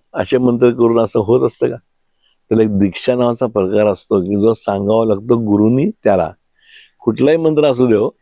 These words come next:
तर गुरुमंत्र घ्यायला पाहिजे असं नियम नाही, पण गुरुच्या मुखातनं ऐकणं समोरासमोर, तो सिद्ध होणं, त्यात फ-, फार वेगळं आहे. लोक त्याला आज्ञाश्रद्धा समजतात आजकाल. हा, लोक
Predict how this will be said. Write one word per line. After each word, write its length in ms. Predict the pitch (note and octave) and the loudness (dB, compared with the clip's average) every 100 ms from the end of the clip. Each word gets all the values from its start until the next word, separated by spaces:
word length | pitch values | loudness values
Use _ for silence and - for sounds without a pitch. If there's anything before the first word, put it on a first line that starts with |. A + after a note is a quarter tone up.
| _ _ | _ _
तर 60 | A#2+ | -4
गुरुमंत्र 480 | G#2+ G#2+ B2+ B2 B2+ | 0 2 2 2 0
घ्यायला 320 | A2 F2+ G#2+ | 0 0 0
पाहिजे 140 | A#2+ | 0
असं 260 | G#2+ - A#2 | 0 0 2
नियम 220 | G#2+ A#2+ | 2 2
नाही, 120 | A#2+ | 2
पण 160 | G#2 A2 | 2 0
गुरुच्या 720 | A2+ A2+ G#2+ A2 A2 B2+ C3 | 0 -2 0 0 2 2 2
मुखातनं 500 | C3+ A2+ - B2 C3 F3 A3 _ _ - | -2 -2 -4 -4 -2 -4 -6 _ _ -4
ऐकणं 420 | A2 A2+ C3 C3+ | -2 0 0 2
समोरासमोर, 720 | A2 - A2 A#2 A2+ A2+ A2 E2 E2 _ _ _ _ _ _ - | 2 -2 0 0 0 0 0 -2 -8 _ _ _ _ _ _ -6
तो 60 | A#2+ | -4
सिद्ध 340 | - C3+ C#3+ | 0 0 2
होणं, 360 | D3 C#3 B2+ G#2+ | 2 2 2 -2
त्यात 220 | - C3+ C#3 | 0 -2 0
फ-, 280 | C#3+ D3+ C#3+ - | -2 -2 -8 -6
फार 120 | D#3 | -2
वेगळं 320 | D3 B2 B2+ | 2 2 2
आहे. 100 | C3 - _ _ _ _ _ _ _ - | 0 -6 _ _ _ _ _ _ _ -2
लोक 180 | A#2 | 2
त्याला 320 | C#3 C3 D#3 D3+ | 2 2 2 2
आज्ञाश्रद्धा 580 | C#3 C3+ C#3 B2 B2 | 2 2 2 2 2
समजतात 460 | G#2+ G#2 F#2+ - G2 | 2 0 -2 -4 0
आजकाल. 380 | F#2 D#2 E2+ D2+ D2 _ _ - - _ _ | 0 0 -4 -4 -8 _ _ -20 -20 _ _
हा, 280 | - - A#2+ | -6 -2 0
लोक 380 | A2+ G#2+ F3 | 2 0 0